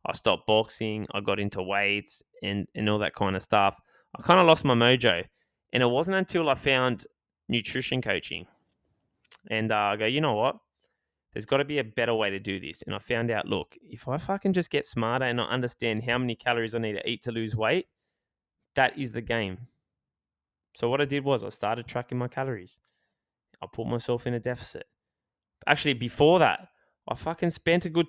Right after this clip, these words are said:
two, three years eating three thousand calories. I built my maintenance up. I put on a bit of muscle, all right? And then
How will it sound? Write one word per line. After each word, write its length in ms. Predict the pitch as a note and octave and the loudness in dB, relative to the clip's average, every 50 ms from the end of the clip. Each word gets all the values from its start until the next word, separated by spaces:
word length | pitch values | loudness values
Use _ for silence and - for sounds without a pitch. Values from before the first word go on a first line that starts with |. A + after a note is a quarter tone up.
| - _ | 0 _
two, 320 | - - F3+ F3+ F3+ F3 | 2 4 6 8 8 8
three 280 | E3+ - - F3 E3 D#3+ | 6 2 0 0 0 0
years 520 | D3 D3 E3 F#3+ G3+ F3+ C3 G2+ F#2 - - | 0 0 0 2 2 2 0 0 -2 -6 -4
eating 240 | - D3 D3+ D3+ D3+ | -2 0 0 0 -2
three 240 | D3 - E3 D#3+ D#3 | -2 0 0 0 2
thousand 320 | D#3+ D#3+ D#3+ D3+ D#3 D#3 | 4 4 4 4 2 0
calories. 520 | - E3 D#3 E3+ F3+ D#3+ G#2+ D#2+ - - - _ _ _ _ _ _ - | 2 2 2 2 2 0 -2 -4 -8 -12 -20 _ _ _ _ _ _ -2
I 60 | - A#2+ | -2 -2
built 300 | A#2+ - C#3+ D#3 E3 F3 | 2 4 4 4 4 4
my 140 | D#3 D3+ | 4 2
maintenance 500 | D3+ D3+ D#3 E3 D#3+ D#3+ D#3+ D#3 D3 - | 2 2 2 0 0 0 0 0 0 0
up. 280 | F3 E3+ D#3 - - - _ _ _ _ _ _ _ _ - | 0 2 2 0 -2 -4 _ _ _ _ _ _ _ _ -4
I 80 | - G#2+ | -4 -2
put 160 | - - D#3 | 0 2 4
on 140 | E3 F3 E3+ | 4 4 2
a 40 | E3 | 0
bit 160 | D3 E3 D3+ | 0 -2 0
of 60 | D#3 | 0
muscle, 540 | D3 D3 D#3 F3+ - - - E2 B1+ - - _ _ _ _ _ _ _ _ - | 0 2 0 0 -2 -2 -4 -6 -6 -10 -16 _ _ _ _ _ _ _ _ -8
all 120 | - G2+ | -4 0
right? 280 | G#2 A#2+ C#3 F3+ G3 - - _ _ _ _ _ _ _ _ _ _ _ _ _ _ _ _ _ _ _ _ _ _ _ _ _ _ _ _ _ _ _ _ _ _ _ _ _ _ _ _ _ | 2 2 2 2 2 -2 -6 _ _ _ _ _ _ _ _ _ _ _ _ _ _ _ _ _ _ _ _ _ _ _ _ _ _ _ _ _ _ _ _ _ _ _ _ _ _ _ _ _
And 200 | C3+ C#3+ D3+ D#3 | -4 -2 0 2
then 340 | E3+ E3+ F3 E3+ E3+ D3 | 2 2 2 0 -2 -4